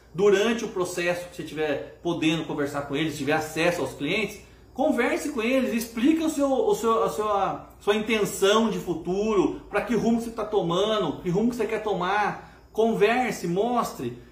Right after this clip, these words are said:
É só mostrando esse tipo de coisa, mostrando como você trabalha, que você vai conseguir po-, se posicionar para os seus clientes, entende? Então é por aí que você tem que fazer. É a questão de cobrar orçamento.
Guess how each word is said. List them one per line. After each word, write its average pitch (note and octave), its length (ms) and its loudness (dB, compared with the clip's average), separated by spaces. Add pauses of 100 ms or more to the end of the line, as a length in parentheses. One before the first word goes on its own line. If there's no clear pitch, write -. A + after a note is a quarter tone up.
É E3+ 140 0
só B3+ 220 2
mostrando C#4+ 680 0
esse - 180 -4
tipo - 180 -6
de F#3+ 100 -10
coisa, F#3+ 340 4
mostrando G#3+ 340 -2
como B3 200 -2
você A3+ 140 -6
trabalha, F3+ 720 0 (320)
que A#3+ 100 -2
você B3+ 380 -2
vai B3 140 0
conseguir A3+ 540 -4
po-, B3 240 -4
se C#4 320 4
posicionar C4 1040 -2 (180)
para A#3 200 2
os A#3 60 -2
seus B3 220 -6
clientes, B3 600 -6 (300)
entende? D#3+ 540 0 (160)
Então B3 260 2
é A3 200 0
por C#4 240 -2
aí C4+ 280 2
que D4+ 100 -6
você C#4+ 140 -4
tem C4+ 160 -4
que - 80 -6
fazer. D#3 680 -2
É F3 300 4
a F3 80 2
questão A3+ 300 0
de A#3 100 -8
cobrar A3+ 300 0
orçamento. F3 580 -2